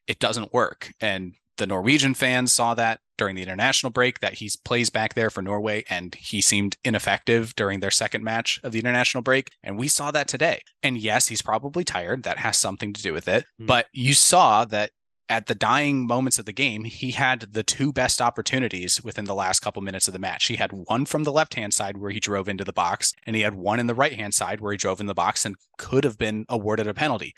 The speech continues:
Speaker 1: So when he's in those positions driving into the box, Sander is good.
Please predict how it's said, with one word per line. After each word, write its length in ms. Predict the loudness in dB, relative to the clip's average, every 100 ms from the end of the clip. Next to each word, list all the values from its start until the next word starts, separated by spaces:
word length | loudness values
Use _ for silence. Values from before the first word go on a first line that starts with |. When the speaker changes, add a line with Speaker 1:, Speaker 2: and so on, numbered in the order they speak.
| _
Speaker 1:
So 240 | -2 0 -2
when 280 | -4 -4
he's 400 | -2 -4 -2 -4 -6 -4
in 140 | 0
those 180 | 0 0
positions 540 | -4 -2 -2 -2 -4
driving 420 | -4 0 0 0
into 140 | -4 -6
the 100 | 0
box, 440 | 4 4 2 -2 -4 -18 _ _ -2
Sander 640 | 0 0 -4 -2 -2 -4 _
is 160 | -6 -4
good. 240 | -2 -4